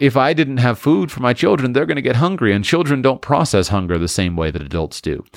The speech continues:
Uh, it's pretty devastating. One of the most devastating positions you can be in as a parent is to have hungry children who are whining and complaining simply because they don't really know how to do anything else. Um, they're hungry, their bodies hurt, and not be able to do that. It's devastating.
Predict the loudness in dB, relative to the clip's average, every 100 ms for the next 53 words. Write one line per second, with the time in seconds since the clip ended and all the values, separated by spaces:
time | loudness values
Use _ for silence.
0 | -20 -20 -16 -8 -6 -6 0 0 2 0
1 | 0 0 0 0 0 2 0 0 0 2
2 | 2 2 0 0 -2 0 -4 -4 0 0
3 | 0 -2 -4 -2 -2 -4 -10 -20 -2 0
4 | 4 2 4 2 2 0 2 2 2 0
5 | -4 -6 -10 -10 -2 4 4 4 2 2
6 | 0 -4 -4 -6 -2 0 0 -2 -6 -12
7 | -4 -2 -2 -2 0 0 2 2 2 0
8 | -4 -2 0 2 2 2 2 2 2 0
9 | 0 0 0 -4 -8 -16 -20 -20 -10 -2
10 | -2 -2 0 2 2 4 2 2 2 2
11 | 2 -2 -2 -2 -4 -20 -20 _ _ _
12 | _ _ 0 2 2 4 2 0 2 2
13 | 2 -2 -6 -16 0 2 2 0 -2 -2
14 | -8